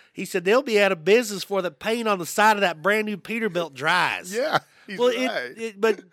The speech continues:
Speaker 1: I mean, we are in a different time where the old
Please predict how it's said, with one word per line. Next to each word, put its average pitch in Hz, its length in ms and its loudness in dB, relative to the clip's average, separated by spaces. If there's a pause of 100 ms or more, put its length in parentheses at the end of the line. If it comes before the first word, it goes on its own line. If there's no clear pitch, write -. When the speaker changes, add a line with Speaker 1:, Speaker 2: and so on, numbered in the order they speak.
Speaker 1:
I 190 60 -8
mean, 208 160 -4
we 226 180 0
are 202 140 6
in 196 60 2
a 185 40 0
different 175 340 -2
time 185 260 -6
where 151 220 -2 (500)
the 160 140 0
old 180 440 4